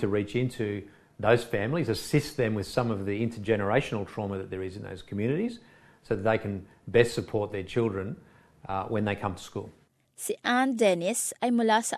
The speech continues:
Speaker 2: Aboriginal Education Consultative Group ng Waljet at sinabi niya, ilan pang mga issue ang itinaas din sa isang malaking proseso ng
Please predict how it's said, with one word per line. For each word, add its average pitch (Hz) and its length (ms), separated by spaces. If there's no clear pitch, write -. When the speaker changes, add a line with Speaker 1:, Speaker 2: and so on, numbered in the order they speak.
Speaker 2:
Aboriginal 202 720
Education 214 880
Consultative 196 800
Group 233 320
ng 185 160
Waljet 170 800
at 262 120
sinabi 190 520
niya, 180 280
ilan 302 360
pang 277 240
mga 247 380
issue 240 400
ang 226 140
itinaas 185 500
din 240 400
sa - 160
isang 269 300
malaking 240 420
proseso 208 560
ng 202 160